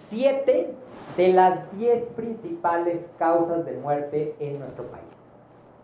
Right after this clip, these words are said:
Siete de las diez. Y la noticia que puede ser buena, si es que hacemos algo, o mala,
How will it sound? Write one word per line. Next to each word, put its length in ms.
Siete 400
de 160
las 240
diez. 240
Y 140
la 480
noticia 800
que 100
puede 320
ser 480
buena, 600
si 280
es 120
que 100
hacemos 340
algo, 720
o 120
mala, 600